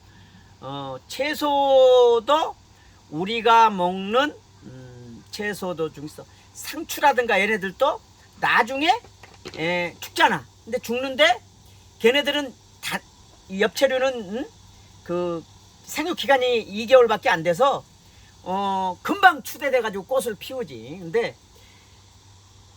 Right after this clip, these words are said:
중요한 거는 우리가, 우리가 식물 중에 온해로, 음?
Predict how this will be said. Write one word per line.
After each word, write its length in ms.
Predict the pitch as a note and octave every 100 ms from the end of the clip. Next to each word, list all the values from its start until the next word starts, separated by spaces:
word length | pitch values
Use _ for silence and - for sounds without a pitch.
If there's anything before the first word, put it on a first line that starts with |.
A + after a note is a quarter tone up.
| _ -
중요한 600 | - A3 C4 C#4 C4 A#3
거는 280 | B3+ C#4+ A3+ -
우리가, 880 | D3+ E3 A3 B3+ C#4+ E4 B3 E3+ A#2 -
우리가 800 | D#3 G3+ C4 B3+ C4+ D4+ D4 - _
식물 380 | - - C4+ C4
중에 420 | G3 G3+ B3 F3+ -
온해로, 960 | D#3+ G#3 B3 A#3+ B3+ F#3+ C3 D3+ A3+ - _ - _
음? 200 | D3+ B3